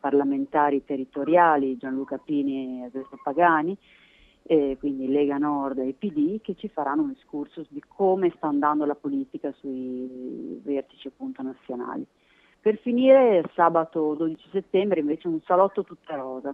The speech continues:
tre grandi donne che si confronteranno sul tema dell'economia. Avremo Ema Petiti, assessore regionale al bilancio, eh, Adriana Spassoli, direttrice marketing della Mapei,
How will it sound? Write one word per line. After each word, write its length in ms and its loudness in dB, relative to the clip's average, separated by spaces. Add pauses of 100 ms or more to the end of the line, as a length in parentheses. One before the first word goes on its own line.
(120)
tre 240 4
grandi 400 2
donne 480 0
che 160 -10
si 100 -16
confronteranno 880 0
sul 160 -16
tema 260 -2
dell'economia. 680 -2 (440)
Avremo 500 0
Ema 220 4
Petiti, 500 -4
assessore 460 -6
regionale 840 -2
al 120 -4
bilancio, 680 0 (560)
eh, 320 -6
Adriana 500 2
Spassoli, 640 2
direttrice 520 -4
marketing 560 0
della 160 -2
Mapei, 560 4